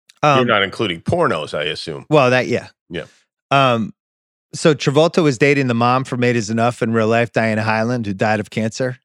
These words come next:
Speaker 2: Remember that? She was in, like, the first couple episodes, then
Speaker 1: Yeah.
Speaker 2: replaced by Betty Buckley.
Speaker 1: By
Speaker 2: What a
Speaker 1: Betty
Speaker 2: show, by
Speaker 1: Buckley.
Speaker 2: the way.
Speaker 1: Yeah.
Speaker 2: Eight Is Enough, incredible.
Speaker 1: Oh, love
Speaker 2: Um,
Speaker 1: that show.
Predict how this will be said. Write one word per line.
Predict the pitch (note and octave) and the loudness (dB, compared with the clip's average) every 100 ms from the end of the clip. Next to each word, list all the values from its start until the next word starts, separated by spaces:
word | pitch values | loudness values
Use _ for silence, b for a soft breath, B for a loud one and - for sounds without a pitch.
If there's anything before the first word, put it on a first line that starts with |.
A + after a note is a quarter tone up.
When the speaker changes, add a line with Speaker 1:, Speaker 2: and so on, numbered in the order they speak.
| _ | _
Speaker 2:
Remember | A#2+ B2 | -4 0
that? | C3+ C3+ | 2 0
She | - C3+ | 0 -2
was | B2 A#2+ | -2 0
in, | |
like, | A#2+ A2+ | 0 0
the | A2+ | -2
first | - A#2+ - | -2 -2 0
couple | B2 A2 A#2 | -2 0 -2
episodes, | A2 - B2 A2+ | -2 -2 0 -2
then | A#2 | 0
Speaker 1:
Yeah. | A#2+ | 2
Speaker 2:
replaced | A#2 - A#2+ - | 2 2 -2 0
by | A2+ | -2
Betty | A2 A2+ | 0 0
Buckley. | F#2+ A2 - A#2 | 0 -2 0 2
Speaker 1:
By | G#2 | 4
Speaker 2:
What | F#3+ | 4
a | |
Speaker 1:
Betty | A2+ | 2
Speaker 2:
show, | B2 | 2
by | A#2 | 2
Speaker 1:
Buckley. | G#2+ | 0
Speaker 2:
the | G2 | -2
way. | F#2+ E2+ b b b | -6 -8 b b b
Speaker 1:
Yeah. | C#3+ | 2
Speaker 2:
Eight | |
Is | C3 A2+ | 2 -2
Enough, | G#2+ G2 | -4 -4
incredible. | G#2+ A#2 B2 G2+ F#2 B G#2+ | -4 -2 0 -2 -6 B 0
Speaker 1:
Oh, | G2+ | 0
love | F2 B2+ B2 | 2 2 2
Speaker 2:
Um, | G#2+ | 0
Speaker 1:
that | - | -4
show. | - E2 | -6 -8